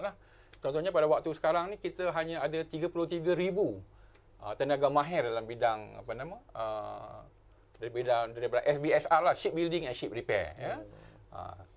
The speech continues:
Speaker 1: okey, dan memang peluang pekerjaan tu sangat besar. Di sektor, ah, per-, ah, pengangkutan jugalah, sektor pelabuhan, dia, dia panggil sektor,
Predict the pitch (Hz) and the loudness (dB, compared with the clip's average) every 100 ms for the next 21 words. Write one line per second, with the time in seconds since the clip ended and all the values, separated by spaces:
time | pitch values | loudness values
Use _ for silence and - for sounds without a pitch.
0 | - - 185 147 139 143 139 160 151 175 | -16 -8 -4 0 0 0 -2 -2 0 4
1 | 180 165 160 156 - 139 160 165 123 131 | 4 2 -4 -2 -4 0 0 2 0 0
2 | 139 139 208 - - - - 123 170 190 | 2 0 0 -8 -20 -20 -18 -8 -4 -2
3 | 196 - - 202 202 - 160 156 156 151 | 0 -2 2 2 2 0 4 4 6 4
4 | 147 - 160 - - - 135 135 160 160 | 2 -2 -2 -2 -6 -2 0 0 -2 -2
5 | 156 175 180 208 160 175 170 196 - 143 | 0 0 6 4 4 2 4 2 0 -2
6 | - 165 156 180 196 190 190 170 151 151 | 2 4 4 4 6 4 2 -4 -2 2
7 | 165 175 180 180 180 - - 196 185 180 | 2 4 2 4 0 0 2 4 6 6
8 | 175 175 | 2 -2